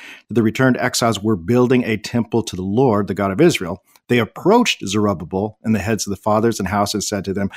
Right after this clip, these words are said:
'Let us build with you, for we worship your God as you do.'" And we have been sacrificing to him ever since the days before. I mean, so y-, here you have this whole, uh, situation before what was happening with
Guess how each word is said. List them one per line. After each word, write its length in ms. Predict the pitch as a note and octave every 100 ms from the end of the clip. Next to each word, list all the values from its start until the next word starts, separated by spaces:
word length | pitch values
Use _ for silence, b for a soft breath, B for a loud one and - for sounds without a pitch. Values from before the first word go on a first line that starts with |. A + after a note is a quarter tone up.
| B B C3+
'Let 100 | D#3
us 140 | A#2
build 280 | A#2 C3+ G#2+
with 320 | G2+ C#3 -
you, 140 | F2+
for 180 | F#2 A#2
we 160 | A2 A2+
worship 400 | G#2+ C3+ - F#2+
your 140 | A2
God 240 | G2+ G#2 F#2+
as 140 | -
you 140 | G#2+
do.'" 220 | D#2+ D2 - _ b b b b
And 240 | C3+ C3 A#2
we 160 | B2
have 160 | A#2+ G#2
been 100 | A2
sacrificing 680 | - C#3 C#3+ A#2+ A2+ G#2+ G#2
to 80 | G#2
him 80 | -
ever 220 | A#2 A2+
since 240 | - G#2+
the 80 | G2+
days 480 | E2 G#2+ G#2 G#2+ - B B B
before. 360 | G#2+ E3+ E3 -
I 60 |
mean, 120 | C3+
so 140 | A2+ D3
y-, 120 | C3+ B2+
here 240 | - G#3 G#3
you 140 | C#3
have 260 | A#2+ F#3+ F#3+
this 180 | B2 -
whole, 340 | D#3 C#3+ C3+
uh, 140 | A#2+ A2+
situation 680 | - B2 G#2+ A#2 A#2 G#2+ - G#2+
before 480 | A2 - D#3 B2+ G#2+
what 180 | A#2+
was 140 | C3+ -
happening 480 | A#2+ A2+ A2+ A2 G2+
with 220 | G#2